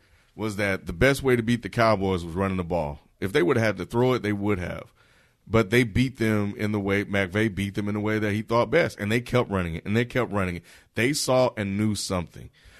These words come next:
So if we have, you know, and, and I think it would be fun to get another rematch,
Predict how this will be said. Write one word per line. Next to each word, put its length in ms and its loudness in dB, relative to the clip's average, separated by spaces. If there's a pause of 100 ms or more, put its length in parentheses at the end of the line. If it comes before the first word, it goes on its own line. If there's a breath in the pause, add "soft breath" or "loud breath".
So 360 4
if 100 -4
we 160 2
have, 640 2 (180)
you 100 0
know, 240 2
and, 260 4
and 120 2
I 60 2
think 180 -4
it 40 -2
would 120 2
be 100 -2
fun 440 2
to 160 -2
get 240 -4
another 420 2
rematch, 680 -6